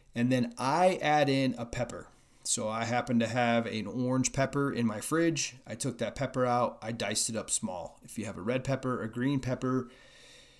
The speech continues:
a poblano pepper, whatever you have, I like to add in a pepper in there. You don't have to do that. Have yourself ready also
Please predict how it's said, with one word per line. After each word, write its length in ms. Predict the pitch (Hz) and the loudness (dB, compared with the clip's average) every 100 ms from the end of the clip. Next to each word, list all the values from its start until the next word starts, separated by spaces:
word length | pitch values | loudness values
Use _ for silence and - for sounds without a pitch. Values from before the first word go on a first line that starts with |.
| _ - | _ -8
a 140 | 120 110 | -6 -4
poblano 560 | 127 117 117 120 123 | -2 2 4 4 2
pepper, 480 | 117 117 120 127 123 | 0 -2 0 2 4
whatever 720 | 120 117 113 123 123 101 87 - - - 113 | 4 4 4 4 2 -2 -8 -12 -20 -12 -2
you 220 | 117 117 | 0 0
have, 600 | 110 120 120 120 117 - - _ - | 0 2 4 4 0 -10 -20 _ -2
I 160 | 127 | 2
like 360 | 135 127 127 120 | 6 6 4 2
to 140 | - 110 | -4 -2
add 160 | 113 | 0
in 100 | 117 | 0
a 60 | 98 | -4
pepper 400 | - 123 123 123 | -4 -4 0 2
in 120 | 123 | 2
there. 260 | 120 120 120 | 2 0 0
You 140 | 131 | -2
don't 240 | 120 117 113 | 0 0 0
have 220 | 107 - | -4 -4
to 100 | 113 | -6
do 180 | 107 104 | -4 -4
that. 280 | 95 - - _ _ _ - _ _ _ _ _ _ - - - | -6 -10 -20 _ _ _ -20 _ _ _ _ _ _ -20 -16 0
Have 240 | 135 131 | 2 4
yourself 440 | 160 - 170 170 143 | 6 8 8 6 6
ready 400 | 143 143 143 147 | 6 8 6 4
also 580 | 123 135 - 151 160 | 2 2 2 2 0